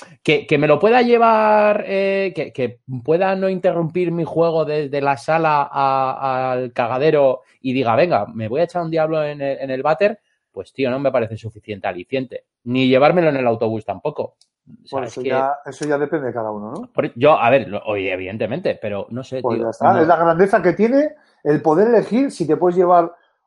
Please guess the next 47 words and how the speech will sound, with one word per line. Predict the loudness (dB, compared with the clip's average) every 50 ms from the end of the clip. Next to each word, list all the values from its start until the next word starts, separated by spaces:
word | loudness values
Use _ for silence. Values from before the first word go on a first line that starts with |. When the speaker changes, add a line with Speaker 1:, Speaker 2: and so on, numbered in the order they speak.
| _ _ _ _ _ _ -20 _ _
Speaker 2:
algo | 4 6 6 6 6 6 6 6
a | 6
la | 4 4 4
calle | 2 2 4 4
o | 4 4
a | 2 0
cualquier | -2 -2 -2 -2 -2
otro | -2 -4 -6 -8
sitio. | -10 -14 -14 -14 -14 -14 -14 -18 _ _ _ _ _ -20 -18 -18
Ya | -10 -6
Speaker 1:
Pero | -4 -4 -4
Speaker 2:
está. |
Speaker 1:
es | 0 0
que | 0
al | 0 0
final, | -2 -4 -2 -4 -4 -4 -8 -14
eh, | -14 -14 -14 -8 -6
es | -6 -6 -2 -2
en | -2 0 2
lo | 2 0 0
único | 0 -2 -4 -2 -2 -2
en | 0 0
lo | -2 -2
que | -4 -6
se | -6 -4 -2
basa | -2 -2 -2 0 0 0 0 0 -2 -4 -6 -6
es-, | -8 -8 -8
eh, | -6 -6 -6 -4 -4 -6
este | -10 -10 -6 -4 -4
Diablo | -2 -2 -2 -2 -2 -4 -4 -6
tres | -4 -6 -6 -6 -6
en | -10 -12
Switch, | -10 -8 -8 -8 -10 -14 _ _
de | -10 -10 -6 -6
que | -6 -6
te | -6 -8
lo | -8 -8 -6
puedas | -6 -4 -4 -4 -6 -6
llevar | -6 -6 -6 -6 -8 -10 _
fuera | -10 -8 -8 -8
de | -10 -10
casa. | -12 -14 -14 -12 -4
Speaker 2:
Bueno, | 0 0 2 4
¿te | 2 2
parecerá | 2 0 0 0 2 4 4 4
Speaker 1:
No. | 4
Speaker 2:
poco? | 2 0 0 0 -4 -4 -4 -10 _